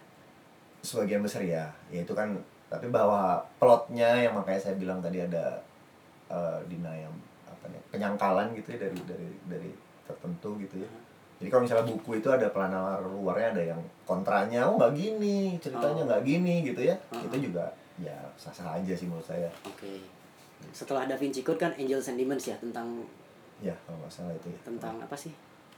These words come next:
Speaker 1: Tentang ada
Speaker 2: Prahara di dalam
Speaker 1: di dalam
Speaker 2: Vatikan.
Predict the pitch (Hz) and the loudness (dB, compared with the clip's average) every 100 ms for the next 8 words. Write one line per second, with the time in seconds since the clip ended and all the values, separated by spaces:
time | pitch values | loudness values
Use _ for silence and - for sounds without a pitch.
0 | - - 170 185 95 - 151 151 151 156 | -18 -12 -6 -4 -2 0 2 4 6 6
1 | 147 139 143 143 139 123 107 101 98 95 | 6 6 6 4 2 -4 -6 -2 2 2
2 | 95 95 95 92 92 92 92 | 2 0 -2 -2 0 0 -2